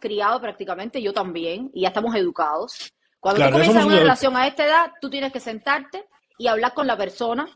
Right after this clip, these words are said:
Speaker 1: con tu pareja, y marcar boundaries, en inglés, o límites, o lo que tú quieras llamarlo, ¿ok? Porque es
Speaker 2: Ok.
Speaker 1: importante, porque es la base de una relación sana. A ti no te gustaría, tú,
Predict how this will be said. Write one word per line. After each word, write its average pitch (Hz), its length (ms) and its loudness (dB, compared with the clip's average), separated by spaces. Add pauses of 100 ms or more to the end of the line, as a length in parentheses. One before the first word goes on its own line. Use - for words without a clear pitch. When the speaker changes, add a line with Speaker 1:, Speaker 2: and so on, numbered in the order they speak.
Speaker 1:
con 202 200 -6
tu 202 100 -2
pareja, 220 480 0 (100)
y 311 380 -2
marcar 226 480 2 (880)
boundaries, 202 600 2
en 180 120 -12
inglés, 196 360 -2
o 254 80 2
límites, 285 420 -4
o 226 100 -2
lo 196 100 -2
que - 80 -8
tú 196 100 -12
quieras 214 200 -4
llamarlo, 156 460 -8 (440)
¿ok? 165 180 -2 (600)
Porque 220 380 0
es 294 140 -2
Speaker 2:
Ok. - 240 -14
Speaker 1:
importante, 240 1000 0 (420)
porque 214 280 0
es 277 180 -8
la 226 120 2
base 311 300 2
de 277 60 0
una 277 140 -2
relación 269 420 -8
sana. 190 560 -2 (260)
A 247 160 4
ti 339 100 -8
no 330 100 -6
te 311 80 -2
gustaría, 269 600 -6
tú, 370 220 -8